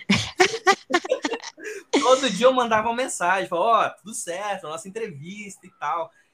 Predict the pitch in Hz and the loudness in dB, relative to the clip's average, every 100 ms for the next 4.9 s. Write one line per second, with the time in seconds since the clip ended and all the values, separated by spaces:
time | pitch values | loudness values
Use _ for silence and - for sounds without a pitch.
0 | _ - 214 277 - 196 190 147 120 156 | _ -14 -10 -10 -8 -6 -4 -6 -10 -8
1 | 175 160 160 151 143 147 135 - 151 151 | -6 -6 -8 -14 -14 -14 -14 -16 -14 -12
2 | 139 139 135 135 135 135 135 135 131 131 | -12 -14 -18 -14 -10 -8 -10 -8 -10 -10
3 | 143 139 127 127 127 127 131 113 104 123 | -10 -8 -6 -8 -12 -18 -18 -20 -18 -14
4 | 131 131 - 110 120 117 113 127 139 | -14 -14 -18 -16 -14 -8 -2 0 0